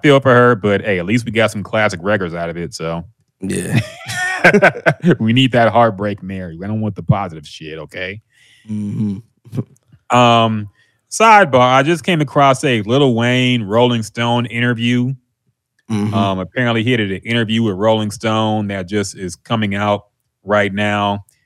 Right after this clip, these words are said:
Speaker 1: And they asked him, 'cause I guess it's the fifteenth anniversary of the Carter Three, which was his biggest album, of course. And they asked him, "How do you, how do you view the Carter Three fifteen years later?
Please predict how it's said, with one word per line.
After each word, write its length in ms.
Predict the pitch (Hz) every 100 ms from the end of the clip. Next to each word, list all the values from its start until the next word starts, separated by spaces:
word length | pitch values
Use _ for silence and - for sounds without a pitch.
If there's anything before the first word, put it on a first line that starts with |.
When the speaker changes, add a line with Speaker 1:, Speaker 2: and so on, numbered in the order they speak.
| _ -
Speaker 1:
And 100 | 107
they 140 | 113 110
asked 440 | 139 156 143 -
him, 440 | 104 95 87 90 - _ _
'cause 120 | 104
I 100 | 110
guess 240 | 110 139 120
it's 80 | 101
the 120 | 90
fifteenth 460 | 123 117 - 117 101 107
anniversary 720 | 107 95 101 101 - 101 101
of 200 | 95 80
the 60 | 78
Carter 360 | - 101 90
Three, 480 | 80 95 98 101 113 - _ _ _ _
which 180 | 95 90
was 120 | 90 82
his 60 |
biggest 380 | 76 98 95 92
album, 320 | 92 92 95 95
of 80 | -
course. 440 | 107 107 120 - _ _ _ _ _ _ _ 110
And 240 | 107 107
they 100 | 117
asked 460 | 139 147 143 131 113
him, 380 | 101 95 92 - _ _ _ _ -
"How 240 | 151 180
do 80 | 180
you, 120 | 190 - -
how 200 | - 156
do 80 | 214
you 160 | 220 160
view 300 | 110 131 139
the 100 | 101
Carter 400 | - 120 117 113
Three 320 | 110 110 110 104
fifteen 400 | 104 98 110 98
years 300 | 98 95 87
later? 420 | 87 73 65